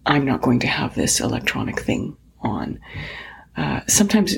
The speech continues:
distractions are, are not merely distractions. They're good things. They're valuable things. You know, for example, uh, groups that we belong to on Facebook that are supportive and upholding us and, and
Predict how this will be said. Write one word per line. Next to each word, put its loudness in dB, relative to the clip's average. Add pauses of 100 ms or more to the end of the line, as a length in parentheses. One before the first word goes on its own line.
(120)
distractions 2 (640)
are, 0
are -2
not 2
merely 2
distractions. 0
They're 2
good 0
things. 2
They're 2 (380)
valuable 0
things. 0 (600)
You 2
know, 2
for 2
example, 0
uh, -6 (100)
groups 2
that 0
we 4
belong 2
to -2
on -4
Facebook -2
that 0
are -4
supportive 2
and -2
upholding -4
us 0
and, 0 (640)
and 0